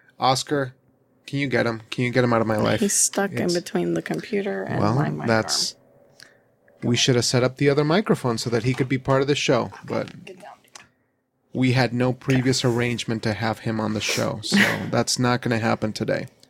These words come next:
Speaker 1: Sorry,
Speaker 2: Yeah.
Speaker 1: bud. So what are you drinking tonight?
Speaker 2: A white wine.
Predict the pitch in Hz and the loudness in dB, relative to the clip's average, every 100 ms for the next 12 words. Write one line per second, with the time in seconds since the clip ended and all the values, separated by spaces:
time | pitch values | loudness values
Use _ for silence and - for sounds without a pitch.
0 | _ _ _ - 165 143 127 131 135 113 | _ _ _ -8 0 0 2 2 0 -4
1 | _ _ _ _ _ _ _ _ - _ | _ _ _ _ _ _ _ _ -20 _
2 | _ - 175 202 185 233 285 208 156 123 | _ 0 2 2 0 2 2 2 2 2
3 | 95 _ - - _ _ _ - 165 165 | 0 _ -20 -20 _ _ _ -8 -6 -6
4 | 165 165 - - 170 170 170 185 254 | -4 -4 -4 -6 -6 -6 -2 2 4